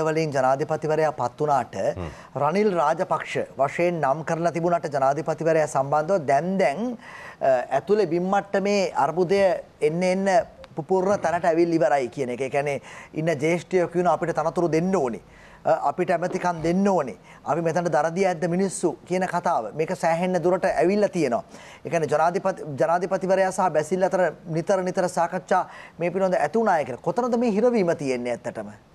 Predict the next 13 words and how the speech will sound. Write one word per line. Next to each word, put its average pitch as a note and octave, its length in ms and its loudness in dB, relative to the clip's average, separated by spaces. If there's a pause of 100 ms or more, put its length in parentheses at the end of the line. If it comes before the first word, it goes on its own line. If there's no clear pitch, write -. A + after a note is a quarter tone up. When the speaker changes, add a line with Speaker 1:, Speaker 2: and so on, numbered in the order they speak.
(540)
Speaker 2:
නෑ, C4+ 160 -6
ඉතින් C#3+ 240 -4
හිරවීමක් C#3+ 480 -4
නැහැ. A#2 460 -4 (540)
රනිල් A2+ 320 -4
රාජපක්ෂ F#2 600 -4
කෙනෙක් G2 240 -6
නම් G2 100 -4
අපි F2 140 -6
දන්නේ E2 280 -6
නෑ. G2+ 140 -6
රනිල් F#2 320 -4
වික්‍රමසිංහ G#2 560 -6